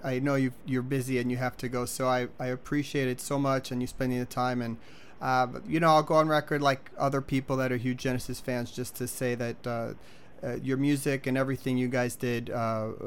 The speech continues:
back then, and even what you continue to do today, is a huge inspiration to me and, uh, Prague fans, and it's, it's really meant a lot to me, the,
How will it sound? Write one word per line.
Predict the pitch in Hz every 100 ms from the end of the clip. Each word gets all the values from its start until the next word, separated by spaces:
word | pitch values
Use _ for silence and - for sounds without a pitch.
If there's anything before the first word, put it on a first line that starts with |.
| 110
back | 123 127 -
then, | 123 120
and | 120
even | 135 131 117
what | 127 127
you | 131
continue | 131 123 131 127
to | 120 120
do | 120
today, | - 123 120
is | 117 110
a | 113
huge | 104 170 156
inspiration | 135 123 - 123 123 110
to | -
me | 120 123 123
and, | 117 107 - - - - -
uh, | 123 120 117
Prague | - 135 131 131
fans, | - 127 120 117 -
and | 117
it's, | 117 -
it's | 139 -
really | 131 151 160 147
meant | 135 123
a | 127
lot | 120 117
to | 120
me, | 110 104
the, | 110 110